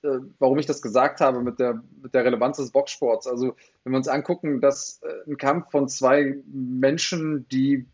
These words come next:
zusammen über hundert Jahre alt sind, mehr eingeschaltet wurde als so die meisten anderen Boxkämpfe,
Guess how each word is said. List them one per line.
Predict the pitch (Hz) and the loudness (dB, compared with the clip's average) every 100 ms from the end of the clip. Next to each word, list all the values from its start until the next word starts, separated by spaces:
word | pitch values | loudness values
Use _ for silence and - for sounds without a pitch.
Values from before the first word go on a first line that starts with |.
| _ | _
zusammen | 131 113 131 165 156 | -2 2 2 2 -2
über | 143 - | 2 2
hundert | 135 156 143 | 4 2 2
Jahre | 120 131 160 156 | 2 2 2 0
alt | 123 120 | -2 -4
sind, | 131 127 117 - _ _ _ - 127 | -4 -6 -8 -16 _ _ _ -18 -6
mehr | 127 147 175 147 | 0 2 0 0
eingeschaltet | 156 160 147 143 139 135 | -2 -2 0 2 2 0
wurde | 120 135 127 127 | -4 -2 -2 -4
als | 131 131 | -4 -6
so | 139 | -8
die | 131 | -6
meisten | 131 139 139 151 143 _ _ _ - | -4 -4 -6 -12 -12 _ _ _ -10
anderen | 143 160 156 131 | -6 -2 -2 -2
Boxkämpfe, | 151 151 - - 151 147 - 135 123 120 | -2 -4 -8 -6 -4 -2 -2 -2 -2 -6